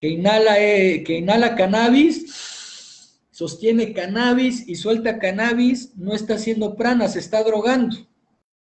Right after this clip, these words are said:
Entonces, ese aletargamiento, la idea es que exista esa explosión,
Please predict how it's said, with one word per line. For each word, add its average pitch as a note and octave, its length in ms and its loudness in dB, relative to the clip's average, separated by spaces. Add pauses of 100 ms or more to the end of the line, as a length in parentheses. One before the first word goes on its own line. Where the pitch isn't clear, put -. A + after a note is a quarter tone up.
(600)
Entonces, A3 760 -2 (280)
ese F#3+ 240 -2
aletargamiento, G#3 1120 0
la F#3+ 160 -2
idea C4 340 -2 (120)
es B3 260 -2
que C4 460 -4
exista A3+ 920 -6
esa G3 300 -8
explosión, G3 920 -6